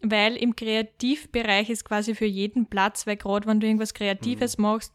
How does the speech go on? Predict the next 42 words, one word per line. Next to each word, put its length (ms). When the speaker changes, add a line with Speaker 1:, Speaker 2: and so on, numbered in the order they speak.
Speaker 1:
hast 240
du 40
ja 60
oft 320
Angst, 440
dass 180
vielleicht 300
irgendwer 180
besser 340
ist 140
als 220
du 320
oder 800
irgendwer 360
schon 140
viel 160
weiter 260
ist, 220
schon 100
viel 140
mehr 140
kann 360
und 140
quasi 320
du 140
keine 160
Berechtigung 680
hast. 280
Aber 160
sie 160
hat 60
gesagt, 260
jeder 360
hat 140
seine 120
Berechtigung 560
und 100
jeder 260
findet 240
seinen 180
Platz, 420
weil 260